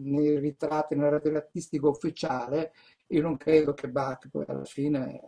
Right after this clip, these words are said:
eh, fosse così, così austero come, come, come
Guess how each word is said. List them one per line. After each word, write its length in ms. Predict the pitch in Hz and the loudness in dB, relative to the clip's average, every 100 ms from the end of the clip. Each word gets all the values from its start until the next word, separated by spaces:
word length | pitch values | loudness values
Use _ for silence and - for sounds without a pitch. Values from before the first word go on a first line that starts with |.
| - | -14
eh, 300 | - - 135 _ _ | -12 -12 -14 _ _
fosse 340 | - 147 - 139 | 2 2 4 -2
così, 720 | - 139 - 147 147 135 - _ _ - | -4 -6 -2 0 2 2 -2 _ _ -6
così 280 | 143 143 | -4 0
austero 1900 | 143 135 - - 147 165 165 156 143 135 127 127 127 127 123 131 135 135 127 - - - _ | 2 2 0 2 6 8 8 6 6 6 4 0 -4 -8 -14 -18 -18 -20 -20 -20 -20 -20 _
come, 1080 | - 139 147 131 135 131 135 127 147 - - - - - _ _ _ _ | -2 0 2 2 2 0 -2 -4 -8 -12 -16 -20 -20 -20 _ _ _ _
come, 380 | - 147 156 - | 2 2 2 -4
come 500 | - 156 151 139 - | -4 0 2 0 -2